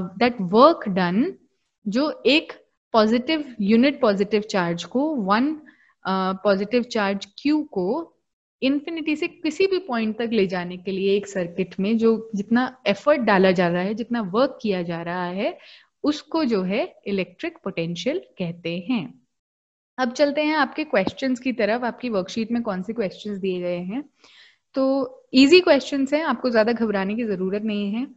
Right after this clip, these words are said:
पहला क्वेश्चन है, write the S I unit of charge and current। Very direct question। तो एस आई unit of charge and current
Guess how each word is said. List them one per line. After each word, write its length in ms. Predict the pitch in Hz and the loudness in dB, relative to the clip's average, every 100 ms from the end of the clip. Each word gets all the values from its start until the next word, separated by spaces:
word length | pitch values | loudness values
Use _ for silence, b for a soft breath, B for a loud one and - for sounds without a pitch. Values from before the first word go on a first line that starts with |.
| b b b _ - | b b b _ 0
पहला 260 | 233 269 | 2 2
क्वेश्चन 480 | 320 294 247 - 254 | 2 0 0 -2 0
है, 240 | 262 302 | 0 0
write 380 | 262 196 202 277 285 | -2 0 2 0 0
the 320 | 320 320 196 | -2 0 -4
S 120 | - | -2
I 400 | 262 285 285 226 | -2 0 2 2
unit 460 | 214 240 254 - 226 | 0 -2 -4 -4 -4
of 40 | |
charge 680 | 262 - - 196 185 262 269 - | -6 -12 -8 -4 -4 -6 -8 -10
and 200 | 185 214 277 - 196 | -6 -6 -8 -8 -6
current। 300 | 175 156 - _ _ - | -6 -8 -14 _ _ -8
Very 300 | 190 226 277 | -2 0 0
direct 420 | 233 196 202 - | 0 0 -4 -6
question। 400 | 196 - - 269 320 b b b - | -8 -8 -8 -8 -8 b b b -8
तो 140 | - | -2
एस 200 | 202 240 | 0 0
आई 220 | 294 302 285 | 0 0 0
unit 200 | 285 285 | 0 0
of 100 | 202 | 0
charge 400 | - 233 226 240 | 0 2 2 2
and 180 | 269 269 | 0 0
current 360 | 240 233 320 | 0 0 -2